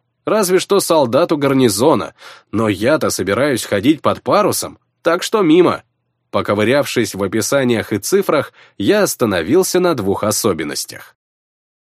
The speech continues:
Карманная батарея. Вам всегда нравились пистолеты. Маленькие, большие, слабенькие, мощные.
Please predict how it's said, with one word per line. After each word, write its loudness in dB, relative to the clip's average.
Карманная 0
батарея. -2
Вам 0
всегда -2
нравились -4
пистолеты. -4
Маленькие, -4
большие, -6
слабенькие, -6
мощные. -6